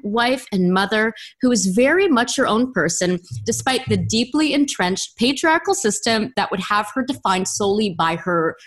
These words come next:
relationship to her husband and child. You know, it takes place during the atomic age. I intellectually know that Nina and Thelma and Rebecca and Mimi are all brought to life by the same actress, but I forget. Somehow,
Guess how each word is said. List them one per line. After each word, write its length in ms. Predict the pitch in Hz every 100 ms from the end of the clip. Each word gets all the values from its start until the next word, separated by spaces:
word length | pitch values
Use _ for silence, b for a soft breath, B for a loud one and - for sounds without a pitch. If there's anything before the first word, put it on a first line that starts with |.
| -
relationship 480 | 196 208 233 220 196
to 60 |
her 80 | 214
husband 280 | 180 160 180
and 80 | 170
child. 300 | 156 - - - _ -
You 80 | 165
know, 120 | 147
it 140 | 107
takes 160 | - 170
place 260 | - 151 -
during 220 | 156 160
the 180 | 151 -
atomic 380 | - 139 139 -
age. 260 | - - - B B B B B B -
I 520 | 262 381 466 494 453 -
intellectually 800 | 294 320 269 220 262 294 285 285
know 420 | 285 285 320 -
that 220 | 175 185 -
Nina 500 | 156 165 175 180 185
and 200 | 208 214
Thelma 460 | 185 160 165 170 175
and 160 | 180 208
Rebecca 420 | 208 147 156 180
and 280 | 175 214 185
Mimi 320 | 160 175 180
are 240 | - 185
all 280 | - 240 349
brought 200 | 320 349
to 100 | 349
life 420 | 330 320 254 262 -
by 140 | 214
the 100 | 214
same 260 | 214 254 233
actress, 520 | 202 254 180 185 - B B -
but 140 | 262
I 100 | 302
forget. 460 | 320 330 330 349 - - _ _ _ _ -
Somehow, 720 | - 330 440 294 190 175 226